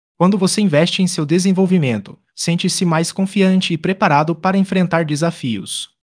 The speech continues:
Imagine que você aprendeu uma nova habilidade que facilita seu trabalho diário. Isso não apenas melhora seu desempenho, mas também aumenta sua motivação. Ao se sentir mais competente, sua satisfação geral no trabalho cresce.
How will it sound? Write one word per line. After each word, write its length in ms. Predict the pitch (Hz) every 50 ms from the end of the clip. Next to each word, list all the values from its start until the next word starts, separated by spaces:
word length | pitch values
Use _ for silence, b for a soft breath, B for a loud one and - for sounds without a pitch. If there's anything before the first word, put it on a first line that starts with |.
| _ _ _ -
Imagine 400 | 160 160 160 160 156 175 180 185
que 100 | - 202
você 260 | 190 196 185 - 185
aprendeu 480 | 180 180 185 220 220 196 185 185 214 226
uma 160 | 220 226 220
nova 240 | 170 143 147 156 180
habilidade 500 | 160 156 180 190 156 156 156 156 156 175
que 140 | - 196
facilita 500 | - - 190 175 - 196 165 151 156 151
seu 160 | 139 - 135 120
trabalho 480 | - 120 165 170 151 143 139 139 143
diário. 520 | 139 131 160 165 143 127 113 110 113 117 - _ _ _ _ _ _ -
Isso 220 | 196 190 - 233
não 160 | 226 226 208
apenas 340 | 196 190 - 175 170 170 147
melhora 380 | 147 156 160 156 156 160 156 139
seu 180 | - - 131
desempenho, 640 | 120 123 139 139 180 185 180 180 151 127 120 117 113 _ -
mas 200 | - 151 156 156
também 320 | 160 202 185 170 185 185
aumenta 340 | 185 175 170 175 170 - 160
sua 200 | 151 - 185 175
motivação. 680 | 180 160 - 127 131 135 139 - - 147 120 107 107 - _ _ _ _ _ _ -
Ao 100 | 160 160
se 140 | 156 - 185
sentir 280 | - 208 185 - 185 170
mais 260 | 156 175 202 214 -
competente, 680 | - 226 208 233 233 226 - 170 156 147 147 - - 170
sua 220 | - - - 233
satisfação 580 | 226 - 220 214 - - - 202 - - 196 196
geral 280 | 175 180 170 165 175
no 100 | 170 170
trabalho 460 | 160 - 180 175 160 160 160 160 160 156
cresce. 540 | - 156 127 113 92 - - - - -